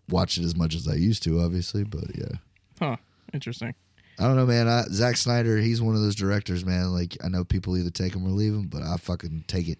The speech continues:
Speaker 2: He has a hardcore, like, cult following.
Speaker 1: Yeah, bro. Justice League, Snyder Cut is fucking proof of that,
Speaker 2: Mm-hmm.
Speaker 1: that if you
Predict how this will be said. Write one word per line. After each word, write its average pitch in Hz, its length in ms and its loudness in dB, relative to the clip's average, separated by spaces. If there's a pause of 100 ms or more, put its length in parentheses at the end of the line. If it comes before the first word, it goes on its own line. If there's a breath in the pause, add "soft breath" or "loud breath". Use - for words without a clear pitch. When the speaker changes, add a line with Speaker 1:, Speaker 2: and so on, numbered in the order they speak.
(380)
Speaker 2:
He 156 140 4
has 170 120 4
a 139 80 2
hardcore, 117 720 0
like, 104 280 -4 (280)
cult 104 240 -6
following. 92 500 -6 (240)
Speaker 1:
Yeah, 90 240 2
bro. 87 220 4
Justice 92 460 0
League, 92 300 0
Snyder 90 340 0
Cut 85 260 0
is 85 180 0
fucking 82 380 -4
proof 82 360 -2
of 76 60 -6
that, 80 240 0
Speaker 2:
Mm-hmm. 123 200 -2
Speaker 1:
that 80 240 -2
if 82 160 -8
you 90 240 0